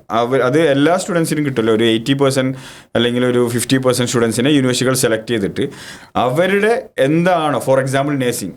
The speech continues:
ഒരു നഴ്സിംഗ് സ്റ്റുഡന്റ് ആണെങ്കിൽ അവർക്ക് പെയ്ഡ് ആയിട്ട് ഇന്റേൺഷിപ്പ് കൊടുക്കും. ഇന്റേൺഷിപ്പ് ആ ഒരു അവരുടെ ഹോസ്പിറ്റലിൽ, യൂണിവേഴ്സിറ്റികളുടെ ഹോസ്പിറ്റലിൽ തന്നെ അവർക്ക് അവരുടെ ഡിപ്പാർട്ട്മെന്റിൽ തന്നെ വർക്ക് ചെയ്യാൻ പറ്റും.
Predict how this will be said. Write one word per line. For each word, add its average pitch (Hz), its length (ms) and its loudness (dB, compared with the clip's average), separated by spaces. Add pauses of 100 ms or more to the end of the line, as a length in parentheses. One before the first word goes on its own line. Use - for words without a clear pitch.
(120)
ഒരു 127 80 -2
നഴ്സിംഗ് 135 400 2
സ്റ്റുഡന്റ് 120 320 0
ആണെങ്കിൽ 95 440 0 (500)
അവർക്ക് 143 340 0
പെയ്ഡ് 165 380 2
ആയിട്ട് 147 380 0
ഇന്റേൺഷിപ്പ് 147 680 2
കൊടുക്കും. 107 300 2
ഇന്റേൺഷിപ്പ് 131 500 2
ആ 135 260 2
ഒരു 147 200 2
അവരുടെ 135 320 2
ഹോസ്പിറ്റലിൽ, 120 580 0
യൂണിവേഴ്സിറ്റികളുടെ 113 540 2
ഹോസ്പിറ്റലിൽ 107 680 0
തന്നെ 110 260 0 (500)
അവർക്ക് 120 500 0 (360)
അവരുടെ 156 420 2
ഡിപ്പാർട്ട്മെന്റിൽ 180 600 -2
തന്നെ 202 120 2
വർക്ക് 165 180 0
ചെയ്യാൻ 120 160 0
പറ്റും. - 180 -10